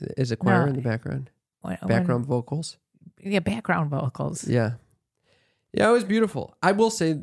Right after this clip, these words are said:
Speaker 1: there are some family members that, uh, we discovered cannot be together.
Speaker 2: Oh, yes.
Speaker 1: Dee's is one of them.
Speaker 2: My boyfriend?
Speaker 1: Yes, there are three
Speaker 2: Yeah.
Speaker 1: people in our family
Speaker 2: <laughs>
Speaker 1: that we cannot combine.
Speaker 2: Because
Speaker 1: Because when
Speaker 2: once
Speaker 1: they,
Speaker 2: it, it
Speaker 1: when those, any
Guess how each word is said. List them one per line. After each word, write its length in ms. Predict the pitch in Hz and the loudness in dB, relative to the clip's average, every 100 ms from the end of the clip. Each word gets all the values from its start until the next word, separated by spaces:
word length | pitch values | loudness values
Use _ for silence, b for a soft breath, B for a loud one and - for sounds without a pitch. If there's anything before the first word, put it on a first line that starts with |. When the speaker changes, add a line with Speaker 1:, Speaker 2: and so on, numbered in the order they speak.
| - | -6
Speaker 1:
there 200 | 151 165 | 0 0
are 40 | 160 | 2
some 220 | - 156 | 0 0
family 260 | 175 151 131 | 2 2 2
members 480 | 117 120 160 175 - _ 139 | 0 0 -2 -6 -18 _ 0
that, 240 | 131 107 - _ _ _ | 2 2 -6 _ _ _
uh, 180 | 104 113 | -2 0
we 120 | 123 | 0
discovered 500 | 123 - 131 127 123 | -2 0 0 0 -2
cannot 340 | - 139 151 147 | 0 0 0 -2
be 260 | 135 123 - _ _ _ _ | -2 -4 -8 _ _ _ _
together. 480 | 131 131 101 101 - _ _ _ - | 0 2 2 -4 -10 _ _ _ -2
Speaker 2:
Oh, 360 | 180 190 208 196 | 2 2 2 0
yes. 440 | 147 - - - | -2 -2 -8 -8
Speaker 1:
Dee's 280 | 135 175 165 | 0 2 2
is 120 | 147 | 2
one 160 | 123 123 | 2 2
of 60 | |
them. 240 | 110 101 - _ _ _ _ | 0 -4 -8 _ _ _ _
Speaker 2:
My 140 | 160 175 | 2 4
boyfriend? 560 | 180 185 - 330 285 170 | 4 2 0 -4 -8 -2
Speaker 1:
Yes, 320 | 135 110 - | 0 0 0
there 100 | 131 | -2
are 40 | |
three 220 | 127 190 196 | 0 2 4
Speaker 2:
Yeah. 60 | |
Speaker 1:
people 360 | 185 170 214 285 b b | 4 4 2 0 b b
in 160 | 143 170 | 2 2
our 100 | 202 | 4
family 440 | 185 151 165 180 - - | 4 6 4 4 2 2
Speaker 2:
<laughs> 180 | - | 2
Speaker 1:
that 180 | 139 139 | 2 2
we 140 | 151 160 | 2 0
cannot 360 | 160 147 147 | 2 2 0
combine. 480 | 151 117 104 69 131 - _ _ | 0 -2 -2 -4 -10 -16 _ _
Speaker 2:
Because 300 | 147 185 185 | 2 6 6
Speaker 1:
Because 20 | |
when 100 | 180 190 | 6 6
Speaker 2:
once 60 | 170 | 6
Speaker 1:
they, 80 | 180 | 4
Speaker 2:
it, 220 | 208 - - | 2 -2 -12
it 220 | - 143 | -8 2
Speaker 1:
when 220 | 165 190 | 4 4
those, 300 | 196 190 185 - - _ | 2 2 0 -6 -12 _
any 340 | 175 226 262 | 0 2 0